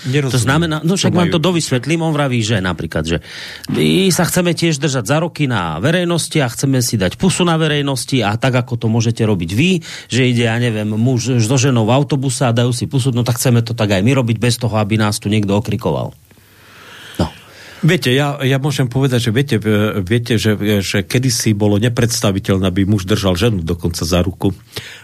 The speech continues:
Speaker 1: a na verejnosti si prejavovali takéto intimné, <laughs> akože, pozornosti. Takže,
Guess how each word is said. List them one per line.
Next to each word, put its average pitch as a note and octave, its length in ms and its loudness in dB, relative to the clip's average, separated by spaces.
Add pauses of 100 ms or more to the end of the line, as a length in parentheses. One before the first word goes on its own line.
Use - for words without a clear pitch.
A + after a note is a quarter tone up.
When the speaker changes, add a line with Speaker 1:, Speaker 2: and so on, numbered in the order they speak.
(100)
Speaker 1:
a F2 400 2
na G#2 160 2
verejnosti G2+ 560 0
si - 160 -2
prejavovali F#2+ 480 2
takéto G2 400 0
intimné, G#2+ 720 2
<laughs> C3+ 160 0
akože, G#2+ 400 0 (320)
pozornosti. A#2+ 720 0 (880)
Takže, A#2 480 2